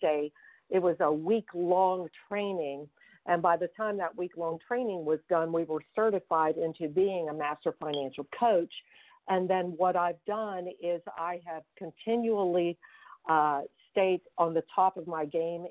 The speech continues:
in the area of money, constantly studying, reading, and learning, because money typically doesn't change. Uh, what happens is it changes and it does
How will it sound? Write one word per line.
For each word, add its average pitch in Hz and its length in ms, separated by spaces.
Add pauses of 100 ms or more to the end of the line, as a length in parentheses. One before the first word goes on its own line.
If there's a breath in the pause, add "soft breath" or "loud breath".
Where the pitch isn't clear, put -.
in 170 140
the 160 160
area 165 360
of 147 160
money, 165 500
constantly 180 640
studying, 165 720
reading, 165 500 (440 loud breath)
and 170 220
learning, 175 380
because 165 420 (440 soft breath)
money 196 640 (160)
typically 202 500
doesn't 180 480
change. 147 420 (500 loud breath)
Uh, 175 180
what 185 240
happens 196 500 (200)
is 175 180
it 180 140 (100)
changes 190 540 (420 soft breath)
and 175 140
it 170 140
does 208 220